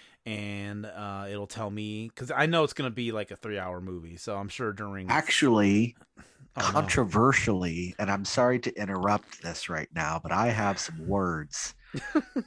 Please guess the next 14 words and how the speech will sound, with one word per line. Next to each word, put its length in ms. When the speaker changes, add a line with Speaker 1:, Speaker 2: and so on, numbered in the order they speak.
Speaker 2:
Uh, 560
Speaker 1:
Okay. 300
Speaker 2:
it's 260
only 440
gonna 240
be, 420
like, 340
right 500
at 200
two 320
hours. 560
Speaker 1:
Oh 240
my, 380
really? 640